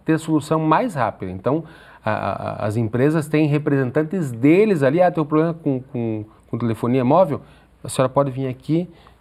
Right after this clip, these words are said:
que a, a, a pessoa da, da, da operadora X vai atender a senhora e vai solucionar já o seu problema", né? Ou uma passagem aérea, eu quero fazer uma, uma troca, não pude, eh, tive um problema grave, né, de saúde e não pude utilizar a passagem.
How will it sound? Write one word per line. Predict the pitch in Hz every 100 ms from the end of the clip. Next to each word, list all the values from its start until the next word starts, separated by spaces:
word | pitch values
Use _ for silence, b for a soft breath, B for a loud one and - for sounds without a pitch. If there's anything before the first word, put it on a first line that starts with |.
| -
que |
a, | 135 123 117 113 110 113 117 113
a, |
a | 110
pessoa | 123 113 135 131
da, | 123 110 101
da, | 104 101
da | 104
operadora | 101 123 110 117 135 127 B B B -
X | - 151 175 156
vai | 143
atender | 143 135
a | 139
senhora | 135 139
e | 151
vai |
solucionar | 151 151 139 147 160 -
já | 113 120 151 160
o | 143
seu | 117 107
problema", | - 98 87 82 85
né? | 113 - B B B B -
Ou | 120
uma | 127
passagem | 127 117 135 123 123
aérea, | 113 127 98
eu |
quero | 85 120 117 104
fazer | 113 107
uma, | 123 120 101 B B B
uma | 113
troca, | 110 139 139 135 - 85
não | 107
pude, | 110 127 151 131 120 - B B _
eh, | 107 101
tive | - 131
um | 131
problema | 135 123 139 143 120
grave, | 127 143 151 113 101
né, | 95 117
de | 107
saúde | 101 117 117 165 185
e |
não | 180 175
pude | 160 170
utilizar | 151 165 147 147
a |
passagem. | 151 143 135 104 90